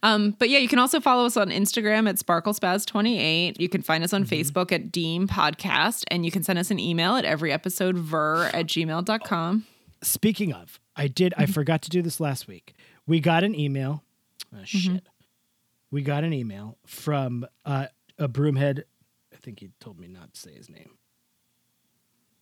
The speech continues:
Speaker 2: Yes. So I'm not gonna say his name, but he told me, 'cause we were talking a couple of episodes ago about Sex and the City and Sex and the City Part Two, that racist movie.
Speaker 1: Mm-hmm.
Speaker 2: And we were talking about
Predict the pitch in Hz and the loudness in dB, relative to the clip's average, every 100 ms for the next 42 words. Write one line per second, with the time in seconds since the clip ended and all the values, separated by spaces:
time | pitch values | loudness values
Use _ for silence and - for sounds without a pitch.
0 | _ _ _ _ _ _ _ - 147 131 | _ _ _ _ _ _ _ -4 -2 -2
1 | - - - - - 196 180 165 - _ | -8 -20 -20 -12 0 4 4 2 -6 _
2 | _ - 156 156 175 175 - 127 - - | _ -4 0 2 4 2 0 -2 -4 -14
3 | - _ - - _ 180 165 - 202 208 | -20 _ -20 -20 _ -4 -4 -6 -8 -6
4 | 208 190 160 139 107 110 _ _ _ 165 | -6 -8 -6 -10 -14 -20 _ _ _ -6
5 | 139 202 - 196 170 170 156 147 165 151 | 2 2 6 4 4 2 2 4 4 6
6 | 139 151 139 143 123 131 131 - 135 131 | 4 4 2 -2 0 0 0 -2 -4 -4
7 | 127 _ _ _ - - - 165 - 135 | -6 _ _ _ -20 -8 0 0 2 0
8 | - 147 143 - 135 123 - 139 131 - | 2 2 2 0 -4 -2 -2 -2 -2 0
9 | 131 120 123 - 139 127 123 120 120 113 | 0 2 0 2 0 0 -2 -4 -4 -4
10 | 123 139 170 - - - - 226 233 220 | -4 -2 -4 -6 -16 -18 -6 2 4 6
11 | 147 143 160 151 143 160 147 135 135 | 4 4 4 4 2 0 0 2 0